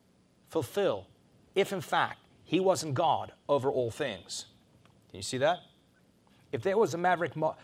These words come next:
maverick molecule in all of the universe, he couldn't make this promise. If there was a sinner out of control and God simply could not deal with a sinner,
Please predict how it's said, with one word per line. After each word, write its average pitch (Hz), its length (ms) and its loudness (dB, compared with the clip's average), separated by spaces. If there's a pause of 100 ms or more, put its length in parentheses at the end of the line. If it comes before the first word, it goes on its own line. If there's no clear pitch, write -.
(140)
maverick 180 360 4
molecule 151 480 0
in 139 60 -4
all 147 160 -4
of 143 80 -4
the 135 40 -6
universe, 131 360 -6 (180)
he - 80 -10
couldn't 147 300 -2
make 156 180 -4
this - 140 -12
promise. - 480 -10 (2250)
If 123 100 -4
there 262 160 12
was 202 160 4
a 131 60 -2
sinner 139 480 2
out 170 140 4
of 175 100 2
control 160 460 2
and 117 120 -2
God 143 240 4
simply 147 520 -2 (100)
could 160 200 2
not 135 300 0
deal 147 220 0
with 113 160 -2
a 98 40 -6
sinner, 101 440 -4